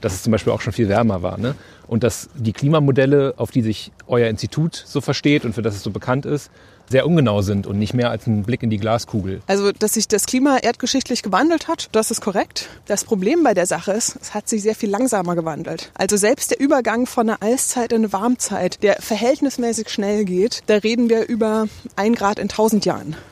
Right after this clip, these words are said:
Speaker 2: Und nicht über ein Grad in fünfzig Jahren oder vielleicht auch nur in zwanzig oder dreißig, so wie jetzt. Und das ist genau das Problem. In tausend Jahren kann sich die, die Natur anpassen. In zwanzig Jahren nicht. So schnell können sich die Arten nicht anpassen, so schnell können sich die Vegetationszonen nicht anpassen.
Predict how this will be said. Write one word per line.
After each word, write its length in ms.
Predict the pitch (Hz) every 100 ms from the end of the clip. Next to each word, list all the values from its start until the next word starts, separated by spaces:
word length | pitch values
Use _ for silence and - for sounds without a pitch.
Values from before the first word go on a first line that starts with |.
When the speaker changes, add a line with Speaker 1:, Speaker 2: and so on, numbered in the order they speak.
| -
Speaker 2:
Und 160 | - 190
nicht 200 | 226 -
über 240 | 220 214
ein 100 | 202
Grad 160 | 202 185
in 100 | 196
fünfzig 420 | - 240 - 214
Jahren 260 | 185 175 185 - - -
oder 180 | 185 175
vielleicht 260 | - 190
auch 80 | 190
nur 100 | 196
in 60 | 185
zwanzig 380 | 196 196 202
oder 120 | 190 180
dreißig, 440 | 175 190 - 190
so 120 | 196
wie 60 | 175
jetzt. 360 | 196 - - -
Und 100 | 202
das 180 | 269
ist 120 | 269 -
genau 200 | 240 226
das 140 | 226
Problem. 440 | - 196 208 160 - - - -
In 100 | 185
tausend 420 | - 254 311 240
Jahren 300 | 208 175 170
kann 180 | - 214
sich 120 | -
die, 100 | 220 202 208
die 160 | 208
Natur 360 | 208 196 - 214
anpassen. 480 | 226 - 175 - 175
In 80 | 190
zwanzig 380 | - 180 226 220
Jahren 220 | 202 202
nicht. 260 | 196 - -
So 180 | - 233
schnell 380 | 233 214 214 220
können 220 | - 220
sich 160 | 220 -
die 100 | 214
Arten 280 | 202 - 208
nicht 200 | 214 -
anpassen, 400 | 208 220 202 208
so 120 | 202
schnell 260 | - 208
können 180 | 202 208
sich 100 | 196
die 120 | -
Vegetationszonen 720 | 202 - 208 - 226 - - 196
nicht 180 | 190
anpassen. 480 | 175 185 196 202 196